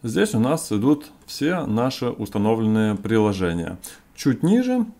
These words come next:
вернёмся домой, чуть ниже можно выставить погоду в вашем городе. Если мышкой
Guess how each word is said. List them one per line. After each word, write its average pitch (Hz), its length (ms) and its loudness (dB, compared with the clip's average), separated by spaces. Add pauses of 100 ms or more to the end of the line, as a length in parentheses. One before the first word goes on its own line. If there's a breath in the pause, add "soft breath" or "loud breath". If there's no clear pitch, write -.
(120)
вернёмся 104 600 -4
домой, 196 300 -2
чуть 123 240 -4
ниже 185 400 0
можно 110 360 0
выставить 98 360 -4
погоду 147 720 0
в 90 40 -20
вашем 110 400 0
городе. 87 380 0 (280 loud breath)
Если 127 240 -2
мышкой 110 540 0